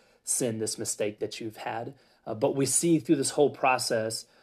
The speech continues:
uh, that when we make mistakes, God can make things right.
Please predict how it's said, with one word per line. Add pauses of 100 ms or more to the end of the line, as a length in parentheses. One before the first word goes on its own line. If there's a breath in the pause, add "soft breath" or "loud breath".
(260 soft breath)
uh,
that
when
we
make
mistakes,
God
can
make
things
right.